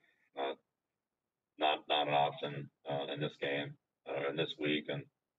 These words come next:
you know, so the same thing for the players, but, uh, you know, it's obviously a big advantage last night to be able to play the game and then, you know, come back to the hotel and, um, you know, watch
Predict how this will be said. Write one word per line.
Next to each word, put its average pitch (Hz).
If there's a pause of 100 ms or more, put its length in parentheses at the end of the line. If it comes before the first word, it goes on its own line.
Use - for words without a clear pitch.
(640)
you 80
know, 80
so 87
the 80
same 82
thing -
for 78
the 71
players, 78
but, 76 (1600)
uh, -
you -
know, - (160)
it's -
obviously 92
a -
big 90
advantage 85
last 85
night 80
to 78
be 80
able 78
to -
play -
the 151
game 156
and 147
then, 147 (680)
you 76
know, 71
come 78
back 78
to 78
the 73
hotel 76
and, 69 (500)
um, 135 (1300)
you -
know, 73
watch -